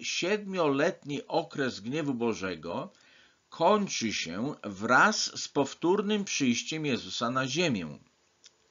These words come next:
Z jakiegoś niewyjaśnionego powodu posąg Antychrysta nie zostanie usunięty ze świątyni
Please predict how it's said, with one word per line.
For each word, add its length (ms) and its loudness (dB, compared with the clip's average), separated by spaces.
Z 180 -2
jakiegoś 880 4
niewyjaśnionego 1400 4
powodu 960 2
posąg 640 2
Antychrysta 1120 4
nie 280 6
zostanie 600 4
usunięty 840 2
ze 160 2
świątyni 800 -4